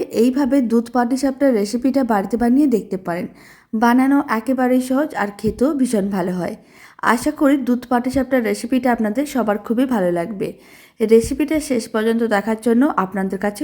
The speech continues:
অনুরোধ রইল। আর বাড়িতে বানালে কমেন্ট বক্সে জানাতে একেবারেই ভুলবেন না খেয়ে আপনাদের কেমন লাগলো। আর এই দুধ পাটিসাপটাগুলো কিন্তু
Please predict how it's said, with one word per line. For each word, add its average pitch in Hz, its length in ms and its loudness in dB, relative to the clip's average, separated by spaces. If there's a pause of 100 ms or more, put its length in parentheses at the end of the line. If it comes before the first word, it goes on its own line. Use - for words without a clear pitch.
অনুরোধ 180 460 -2
রইল। 165 240 -4 (600)
আর 214 140 4 (120)
বাড়িতে 196 320 2
বানালে 247 320 2 (120)
কমেন্ট 262 320 4
বক্সে 269 280 -2
জানাতে 262 280 0 (100)
একেবারেই 247 480 0
ভুলবেন 196 400 0
না 214 100 -2 (460)
খেয়ে 262 220 2
আপনাদের 233 460 0
কেমন 185 340 0
লাগলো। 165 340 -4 (520)
আর - 140 0
এই 233 100 6
দুধ 254 300 0
পাটিসাপটাগুলো 277 680 0
কিন্তু 269 240 4